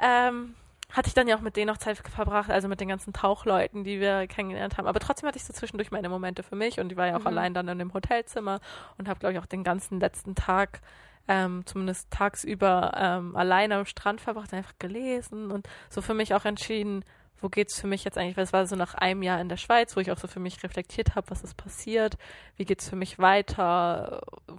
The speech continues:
Speaker 1: wo ja danach auch super viel Veränderung bei mir kam, wo ich dann auch entschieden hab, ich gehe aus dem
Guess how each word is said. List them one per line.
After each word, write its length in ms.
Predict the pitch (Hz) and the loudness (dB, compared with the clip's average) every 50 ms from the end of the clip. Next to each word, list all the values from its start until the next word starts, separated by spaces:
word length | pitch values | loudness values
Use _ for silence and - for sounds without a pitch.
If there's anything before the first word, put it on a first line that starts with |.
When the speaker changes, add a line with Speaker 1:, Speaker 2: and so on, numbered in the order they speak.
| _ | _
Speaker 1:
wo 100 | - 190 | 2 4
ja 180 | 208 196 180 180 | 6 6 6 6
danach 320 | 170 180 175 180 190 180 | 4 2 2 2 2 2
auch 160 | - 175 - - | 0 -4 -6 -6
super 280 | - 180 - - 170 | -16 -10 -8 -8 -6
viel 120 | - - 175 | -6 -8 -6
Veränderung 520 | - - - 196 190 185 185 175 180 170 | -4 -2 -2 -2 0 0 0 -2 -2 -4
bei 160 | 170 180 - 170 | -2 -4 -2 -2
mir 160 | 165 170 170 | -4 -6 -8
kam, 340 | - - - 185 180 165 170 | -8 -4 -2 -2 -2 -2 -4
wo 60 | 170 | -8
ich 80 | 170 | -6
dann 140 | - 180 170 | -6 -6 -6
auch 100 | 170 - | -6 -8
entschieden 260 | 180 170 - - 170 | -10 -12 -10 -10 -10
hab, 120 | 185 190 - | -10 -12 -12
ich 80 | - - | -16 -10
gehe 180 | - 196 196 | -8 -6 -6
aus 140 | 175 175 - | -6 -6 -8
dem 140 | - 185 | -12 -14